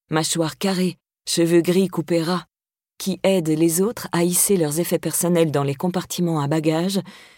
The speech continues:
sans effort et sans même ralentir le pas, tandis qu'il rejoint sa place à l'arrière de l'appareil. Une fois tout le monde assis et attaché, le pilote se présente et explique que l'appareil a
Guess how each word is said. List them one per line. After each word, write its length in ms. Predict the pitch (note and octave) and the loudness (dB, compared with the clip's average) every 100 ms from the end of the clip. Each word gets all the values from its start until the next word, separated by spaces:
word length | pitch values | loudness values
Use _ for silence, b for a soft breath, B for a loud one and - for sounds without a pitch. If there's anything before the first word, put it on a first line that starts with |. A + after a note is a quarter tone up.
| B | B
sans 300 | - B3 C4+ | -4 -2 0
effort 480 | A#3+ - G#3+ A#3+ D#4 B B A3+ | -2 0 -2 -4 -6 B B 0
et 80 | |
sans 180 | G3 G#3 | 2 4
même 240 | G#3 A3+ B3+ | 4 2 0
ralentir 440 | A#3 A3 G#3 G3 | 0 0 -2 -2
le 100 | F#3+ | -2
pas, 240 | F#3 E3 - _ _ _ | -2 -6 -8 _ _ _
tandis 280 | - E3 E3 | -4 -2 -2
qu'il 200 | - D#3 | -2 -2
rejoint 320 | E3+ E3+ G3 | 0 2 2
sa 180 | F#3+ F#3 | 2 -2
place 400 | F3+ D#3+ F3 - - | -2 -4 -2 -6 -4
à 100 | D3+ | -2
l'arrière 380 | D3+ E3 E3 E3 | 0 0 0 0
de 80 | D#3 | -2
l'appareil. 560 | D3+ D#3+ D#3 D#3+ D3+ - _ _ _ _ _ _ _ _ _ _ _ _ - | 0 -2 -2 -4 -6 -10 _ _ _ _ _ _ _ _ _ _ _ _ 0
Une 160 | G3 | 0
fois 200 | - G3 | 2 -2
tout 160 | F#3 G#3+ | 0 2
le 60 | |
monde 240 | G3+ F#3+ F3+ | 2 4 4
assis 400 | F#3 - F3+ E3 | 2 0 0 2
et 160 | D3 | 2
attaché, 540 | D3 D3+ E3 - F#3 F#3 _ _ _ _ _ | 0 -2 -2 -2 -4 -4 _ _ _ _ _
le 140 | F3 | 0
pilote 380 | F3 A3 A3 G#3+ | 0 2 2 2
se 100 | - | 0
présente 580 | F3 F#3 F3+ G#3 C#4+ - b b b - | 0 0 2 2 0 -8 b b b 4
et 80 | A#3 | 4
explique 460 | - - F#3 - - | 4 -2 -2 -4 0
que 100 | F3 | 2
l'appareil 580 | F#3+ G3 F#3+ G3+ A3+ - | 2 2 2 4 2 2
a 280 | F3 F#3 | -2 -2